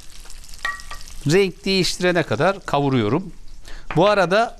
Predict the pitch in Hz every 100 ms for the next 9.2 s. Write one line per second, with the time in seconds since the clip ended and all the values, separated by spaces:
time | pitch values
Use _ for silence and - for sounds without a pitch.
0 | - 170 156 - 190 165 127 - 113 107
1 | 107 123 117 - 117 131 - - 180 185
2 | 151 160 170 160 - - 175 139 185 -
3 | 143 165 - 143 127 190 233 - - 156
4 | - 143 - 143 117 104 98 107 160 233
5 | - - - 120 170 - 139 110 107 120
6 | 160 - - - - - - 113 - 98
7 | 87 - - - - - - - - -
8 | - - - - 269 196 156 - - 131
9 | 120